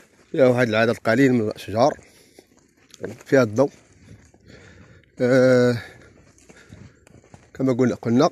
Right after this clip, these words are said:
المساحة تلت آلاف متر مربع. هذا هو الحيط ديالها، ودار قريبة للطريق المعبدة،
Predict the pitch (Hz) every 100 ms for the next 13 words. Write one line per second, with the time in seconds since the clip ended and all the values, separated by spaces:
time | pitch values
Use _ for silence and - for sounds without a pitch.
0 | - 120 117 - 101 143 - - - -
1 | - - _ _ _ - - - - -
2 | - - 113 - 123 135 143 - 110 127
3 | 139 160 - - 120 123 - - - -
4 | - - - - - - - 104 98 95
5 | 92 110 101 - 90 120 127 107 117 -
6 | - - - - - - - 151 139 135
7 | - 135 131 123 120 107 95 107 110 135